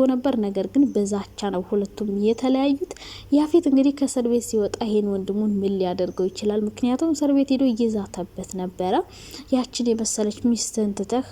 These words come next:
እዚህ ልታደር ነው ወይ? ትታት ልታደር ነው ወይ?» እያለ እንግዲህ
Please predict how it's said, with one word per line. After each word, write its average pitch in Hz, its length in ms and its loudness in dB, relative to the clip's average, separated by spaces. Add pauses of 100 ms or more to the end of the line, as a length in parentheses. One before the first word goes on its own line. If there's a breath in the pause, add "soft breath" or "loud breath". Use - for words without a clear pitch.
(120)
እዚህ 240 280 4
ልታደር 202 500 -2
ነው 190 160 -4
ወይ? 226 180 2
ትታት 240 400 -2
ልታደር 196 540 -4
ነው 190 180 -4
ወይ?» 220 140 2 (100)
እያለ 208 320 -2
እንግዲህ 202 320 -2